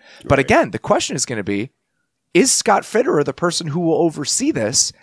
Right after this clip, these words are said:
Speaker 1: And
Speaker 2: Right.
Speaker 1: what sort of autonomy does he have to make these sort of decisions here in the next three or four months as they move toward a new head coach? And if they decide to keep him and then hire the coach, and those two sides are misaligned again,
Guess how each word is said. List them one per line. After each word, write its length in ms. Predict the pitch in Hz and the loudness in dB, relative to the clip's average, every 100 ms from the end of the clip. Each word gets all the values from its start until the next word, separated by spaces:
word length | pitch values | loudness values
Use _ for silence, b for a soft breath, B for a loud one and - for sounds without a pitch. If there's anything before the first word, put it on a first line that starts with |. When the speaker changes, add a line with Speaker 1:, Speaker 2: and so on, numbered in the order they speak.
| B | B
Speaker 1:
And 140 | 170 160 | -2 -2
Speaker 2:
Right. 140 | - | 0
Speaker 1:
what 200 | 202 254 | 0 2
sort 320 | - 196 196 | 0 2 2
of 100 | 170 | 4
autonomy 560 | 208 - - 233 240 151 | 2 0 -2 -4 -2 -6
does 140 | 131 | -6
he 140 | 151 135 | -4 2
have 280 | 147 151 b b | 4 2 b b
to 100 | 185 | -2
make 380 | 165 208 381 - | 0 0 0 -2
these 180 | 180 - | -4 -2
sort 280 | 131 117 | -2 -2
of 80 | 104 | -4
decisions 640 | 107 - 110 98 87 - - B B | -2 -2 -2 -6 -8 -8 -10 B B
here 240 | - 147 | 4 4
in 100 | 131 | 4
the 80 | 127 | 0
next 400 | 123 117 - - | -2 -2 -4 -8
three 220 | 123 123 | -4 0
or 100 | 113 | 0
four 300 | 107 123 110 | -2 -6 -6
months 340 | 104 104 95 - B B | -2 -2 -2 -6 B B
as 200 | 135 131 | -2 0
they 120 | 127 | -2
move 300 | 120 123 117 | -2 -6 -6
toward 260 | 117 127 110 | -4 -2 -2
a 60 | 104 | -2
new 180 | 107 | -6
head 240 | 95 101 - | -6 -6 -6
coach? 380 | 113 53 - - B B | -6 -6 -10 -14 B B
And 200 | 156 147 | -2 0
if 200 | 165 160 | -4 0
they 240 | 165 165 143 | 2 2 2
decide 360 | 139 175 160 | 0 2 2
to 60 | - | -2
keep 320 | - 285 - | -8 -8 -4
him 280 | 120 120 165 b b | -4 -4 -10 b b
and 120 | 131 | -4
then 80 | 131 | -4
hire 320 | 117 240 339 | 0 0 2
the 80 | 123 | -2
coach, 440 | - 110 127 - - b | -2 -2 -2 -4 -12 b
and 180 | 139 120 | -4 0
those 240 | 160 330 | 2 2
two 160 | - 170 | -2 -4
sides 340 | - 123 120 113 | 0 2 0 -4
are 40 | |
misaligned 600 | 110 107 120 110 110 104 | -4 -2 -2 0 -2 -4
again, 360 | 98 104 117 | -6 -6 -6